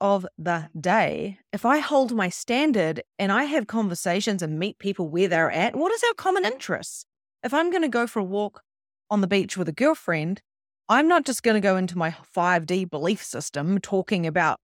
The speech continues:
my experiences when they might be like, "Well, I'm actually just interested in gardens." The truth is maybe we're not a match and maybe we've got nothing to talk about anymore, and that's okay. You stop being friends. But where can I meet that person? Maybe there's a common interest, like children.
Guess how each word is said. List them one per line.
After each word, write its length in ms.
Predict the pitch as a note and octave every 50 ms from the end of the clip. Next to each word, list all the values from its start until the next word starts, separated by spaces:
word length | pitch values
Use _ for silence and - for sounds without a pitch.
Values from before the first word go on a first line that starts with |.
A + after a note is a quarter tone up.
| _ _ _
my 180 | - F3 E3+ D#3+
experiences 1080 | F#2 G2 - - - - G3+ A3 G3+ F3 D#3+ D3+ A#2+ G2+ - E3 C#3+ D3+ F3 G3 F#3 -
when 180 | F3+ F3+ F3
they 160 | F3+ F3+ F#3 F3+
might 220 | F3+ F3 - E3+
be 120 | - F3+ E3+
like, 240 | E3 D#3+ D#3 - -
"Well, 240 | - - E3 E3+ F3
I'm 100 | E3+ F3
actually 300 | F#3 F#3 - - F3 D#3+
just 180 | D#3+ D3+ - D3
interested 400 | D#3 - - D3 - - - C#3
in 100 | D3 C3
gardens." 580 | C#3+ C#3 D3 D3 C3 A#2 A2 A2 A2+ - - _ _ _ _ _ -
The 60 | A3
truth 280 | F#3+ - C4 B3 A3+ -
is 140 | G#3 F#3+ -
maybe 260 | F#3+ F3+ F#3 F#3+ F#3
we're 120 | E3+ F3 F3
not 160 | F3 D#3+ D3
a 40 | C#3
match 340 | D3+ E3 F3 E3 - - -
and 80 | E3 D#3
maybe 380 | D3+ E3 E3+ E3 F3 E3 E3
we've 160 | D#3 E3 D#3+
got 140 | - D#3+ B2
nothing 220 | D#3+ D3+ - D#3+ D#3+
to 80 | - -
talk 220 | - G3 F#3+ F3+
about 220 | F3+ F#3 E3+ E3
anymore, 420 | D#3 D#3 D#3 D#3 D#3 D3+ D#3+ D#3+ D3
and 100 | D#3+ E3+
that's 200 | D3 G2+ - -
okay. 340 | E3 D#3+ - A3 A3 F3+ D#3
You 120 | D3+ E3
stop 260 | - - - - -
being 200 | - E3+ D#3+ D#3+
friends. 360 | - - C4 C4+ A#3 G3 - - _ _ _ _ _ _
But 260 | - C4 B3+ A3 - _ _ _ _ _ _
where 220 | - G3 A3+ C4 C#4+
can 160 | - - D4
I 80 | B3 A3
meet 220 | G#3+ G#3+ G#3 -
that 180 | F3+ D#3+ - -
person? 400 | - A#3 G#3+ - - D#3 D#3+ F3
Maybe 260 | F3+ F#3+ G3+ A3+ B3
there's 200 | A3+ A#3+ A3 G#3
a 60 | G3
common 300 | - - F#3+ F3 F#3 F3+
interest, 500 | F3+ B3 B3 A3 - - D#3+ D#3 - -
like 260 | - E3 D#3+ - - - _ _ _ _ _ _ _ _ _ _ _ _ _ _ _ _ _ _ _ _ _ _ _ _ _ -
children. 480 | - D#4+ D#4+ D4+ G#3+ F3+ C3+ B2 -